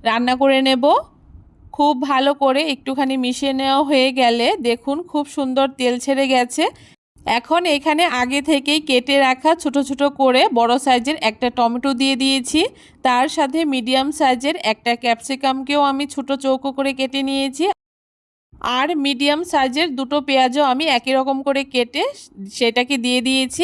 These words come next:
এখন খুব ভালো করে সব কিছু একসাথে মিশিয়ে ঢাকা দিয়ে দু মিনিট মতো মিডিয়াম আঁচে রান্না করে নিয়েছি। আর দু মিনিট পরে দেখুন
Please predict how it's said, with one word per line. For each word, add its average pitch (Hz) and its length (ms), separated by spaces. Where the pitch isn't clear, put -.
এখন 269 160
খুব 294 220
ভালো 254 320
করে 269 260
সব 240 280
কিছু 262 280
একসাথে 262 440
মিশিয়ে 254 440
ঢাকা 262 320
দিয়ে 269 200
দু 269 160
মিনিট 254 360
মতো 247 300
মিডিয়াম 247 400
আঁচে 247 220
রান্না 233 320
করে 269 260
নিয়েছি। 269 460
আর 220 120
দু 254 120
মিনিট 269 360
পরে 262 220
দেখুন 277 320